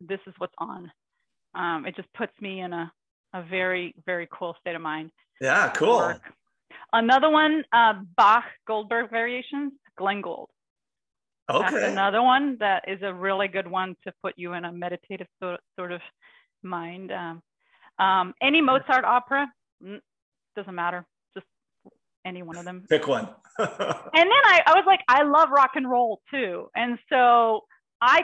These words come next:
Speaker 1: couldn't decide which one album. So I would say something, anything from Chili Peppers,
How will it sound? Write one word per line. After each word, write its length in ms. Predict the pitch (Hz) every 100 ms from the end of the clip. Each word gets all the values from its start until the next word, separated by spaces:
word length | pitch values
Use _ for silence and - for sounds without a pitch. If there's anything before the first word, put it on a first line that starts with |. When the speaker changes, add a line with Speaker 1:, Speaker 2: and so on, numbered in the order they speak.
| -
Speaker 1:
couldn't 260 | 370 277
decide 520 | 233 - 247 226 233 220
which 200 | 226 - - 165
one 420 | 185 214 254 247 -
album. 500 | 185 190 208 285 302 - 269
So 40 |
I 340 | 269 247 262 349
would 100 | 392
say 100 | 440 403
something, 300 | 427 440 - 254
anything 400 | 339 392 359 349
from 160 | 330 240 -
Chili 220 | - 359 359
Peppers, 640 | 339 311 - 311 311 311